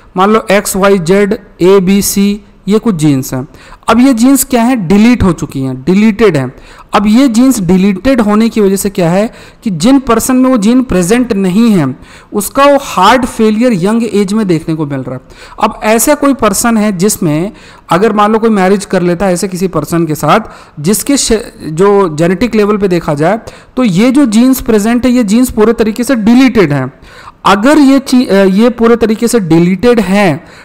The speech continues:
तो फिर क्या होगा, जो बच्चा होगा, आ, तो उसके अंदर क्योंकि वो genes present नहीं होंगी, तो फिर there is a high possibility कि, आ, heart attack आ जाए या cardiac failure देखने को मिल जाए। अब आप ये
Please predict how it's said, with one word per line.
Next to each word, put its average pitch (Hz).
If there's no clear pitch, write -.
तो 220
फिर 247
क्या 254
होगा, 247
जो 247
बच्चा 214
होगा, 196
आ, 175
तो -
उसके 233
अंदर 254
क्योंकि 247
वो 247
genes 220
present 196
नहीं 175
होंगी, 247
तो 208
फिर 233
there 208
is 208
a -
high 208
possibility 175
कि, 254
आ, 156
heart 175
attack 208
आ 156
जाए 175
या 208
cardiac 170
failure 160
देखने 151
को 220
मिल 226
जाए। 131
अब 247
आप 269
ये 269